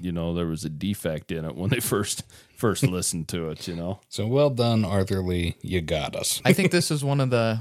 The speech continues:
Speaker 3: one of my more favorite ones on the album.
Speaker 1: For me, you know, this is a very sixties sounding song, at least at first. It just
Speaker 2: Mm-hmm.
Speaker 1: encapsulates that, but it kinda goes into almost like Disney movie vibes for me. I, I don't know why. It, it just kinda,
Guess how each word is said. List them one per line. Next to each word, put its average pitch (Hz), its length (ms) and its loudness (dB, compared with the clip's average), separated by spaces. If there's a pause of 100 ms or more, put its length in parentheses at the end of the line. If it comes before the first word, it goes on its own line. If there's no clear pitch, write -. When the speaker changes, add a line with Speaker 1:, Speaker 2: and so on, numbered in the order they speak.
Speaker 3:
one 123 140 2
of 139 60 4
my 120 120 2
more 110 200 0
favorite 107 320 -4
ones 90 180 -4
on 85 100 -4
the 87 100 -4
album. 85 280 -6 (580)
Speaker 1:
For 151 180 2
me, 139 280 6
you 120 280 2
know, 120 140 4
this 147 240 4
is 117 60 6
a 104 40 6
very 98 380 4
sixties - 540 -2
sounding 80 420 -2
song, 73 400 -4
at - 100 -8
least 110 300 2
at 62 80 -8
first. 82 400 -4
It 87 140 -4
just 92 260 -2 (180)
Speaker 2:
Mm-hmm. 92 180 0
Speaker 1:
encapsulates 92 760 -2
that, 85 180 -2
but 98 80 -4
it - 140 -12
kinda 285 240 -2
goes 190 260 2
into 101 380 0 (240)
almost 170 340 -2
like 95 140 -4 (220)
Disney 110 380 4
movie 85 380 0
vibes 80 420 -4
for - 100 -4
me. 95 280 0
I, 95 140 0 (320)
I 127 100 8
don't 123 180 4
know 110 100 2
why. 101 360 2
It, 98 300 -2 (180)
it 104 180 -6
just 110 220 -4
kinda, 107 360 0